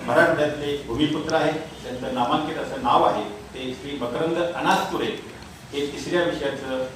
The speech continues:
पुष्प गुंफणार आहेत. त्यांचा विषय आहे अभिनयातून उमगलेल्या सामाजिक जाणीवा या विषयावरती आपले मौलिक, मौलिक अनुभव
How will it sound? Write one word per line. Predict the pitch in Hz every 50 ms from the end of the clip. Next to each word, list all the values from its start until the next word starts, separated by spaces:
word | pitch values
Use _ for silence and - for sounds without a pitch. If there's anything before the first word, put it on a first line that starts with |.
| - - - - - - -
पुष्प | 135 123 - - 147
गुंफणार | 143 127 117 120 123 120 - 156 -
आहेत. | - - - - - - - - - - - - - - -
त्यांचा | - - - - 160 175 180
विषय | 180 - - - 135 214 -
आहे | - - - 117 120 120 120 - - - - - - - -
अभिनयातून | 113 120 120 165 220 233 202 - 151 151 151 151 147 - 185 196 190
उमगलेल्या | - - 156 - 175 202 202 175 147 143 139 143 147 -
सामाजिक | - - 123 113 117 120 120 117 - 131 - -
जाणीवा | 113 117 120 120 113 - - - - - - - - - - - - - - -
या | 151 170 175
विषयावरती | 170 135 - 123 120 120 120 120 -
आपले | 120 120 120 120 120 120
मौलिक, | 120 117 113 113 - - - 131 - - - -
मौलिक | 120 120 123 - 143 143 -
अनुभव | 131 - - 135 135 147 131